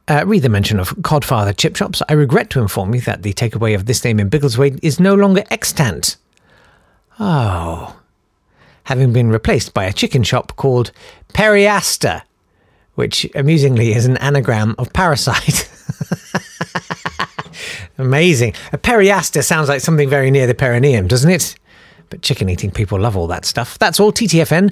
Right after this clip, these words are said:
Nick in Biggleswade. Oh, Nick, amazing! I was, I was so close to you. Only yesterday, we went to the A one, uh, supermarket,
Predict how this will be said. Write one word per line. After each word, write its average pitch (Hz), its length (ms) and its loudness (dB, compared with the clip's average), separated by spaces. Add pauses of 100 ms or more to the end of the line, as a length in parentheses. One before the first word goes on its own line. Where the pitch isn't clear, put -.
(160)
Nick 185 220 2
in 226 120 2
Biggleswade. 226 460 2 (240)
Oh, 440 300 4
Nick, - 280 -6
amazing! 254 560 2 (760)
I 180 80 0
was, - 300 2 (140)
I - 40 0
was 156 160 2
so - 280 -2
close 226 260 0
to - 120 -4
you. 95 200 -2
Only 147 220 4
yesterday, 143 520 -2 (180)
we 135 120 -2
went 127 180 -4
to 117 280 -2 (1000)
the 98 260 -4
A 131 160 0
one, 135 440 2 (720)
uh, 127 240 -4
supermarket, 131 760 -4